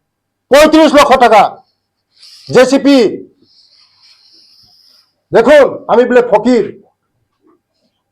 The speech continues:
আমি সুদীপ বাবু এবং আমার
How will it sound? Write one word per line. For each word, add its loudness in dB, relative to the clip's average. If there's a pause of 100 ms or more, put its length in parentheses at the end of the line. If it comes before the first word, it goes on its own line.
(540)
আমি 0 (960)
সুদীপ -6
বাবু 2
এবং 0
আমার 0